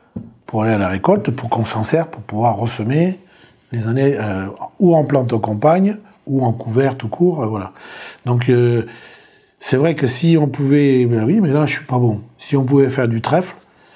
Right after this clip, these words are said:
alors bien sûr, euh, moi je parle de trèfle genre violet, hein, pour qu'il reste au moins trois ou quatre ans, et comme ça, on se soulagerait les, les temps de travaux, et surtout, on aurait le sol couvert l'été. Parce qu'aujourd'hui, le problème, il est là.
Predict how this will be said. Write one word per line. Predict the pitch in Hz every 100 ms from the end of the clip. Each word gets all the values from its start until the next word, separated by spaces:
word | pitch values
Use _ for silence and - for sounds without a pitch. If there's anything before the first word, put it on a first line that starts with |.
| - - -
alors | 101 113
bien | 113 120
sûr, | - 160 123
euh, | 110 107 101 101 98 98
moi | 101 120
je | 120
parle | 120 113
de | 110
trèfle | - 123 120 110
genre | 104 123 107
violet, | 117 135 156 117
hein, | 123 - - -
pour | -
qu'il | -
reste | 117 120
au | 120
moins | 113 117
trois | - 110
ou |
quatre | 101 113 -
ans, | - - - - -
et | 120
comme | 120
ça, | 117 196
on | 190 147
se | 120 123
soulagerait | - 185 175 147 120 135 151 208 220 - _ _ _ _ _
les, | 135 117 110 107 104 101 101 101
les | 113 120
temps | 123
de | 120
travaux, | 113 120 180 254 117
et |
surtout, | - - - 220 262 269 - - _ _ -
on | 120 123
aurait | 131 131
le | 120
sol | - 147 117
couvert | 131 151 170
l'été. | 170 156 135 - - _ _ _ _ -
Parce | -
qu'aujourd'hui, | - 101 101 175
le | 160
problème, | 120 120 147
il | 117
est | 151
là. | 147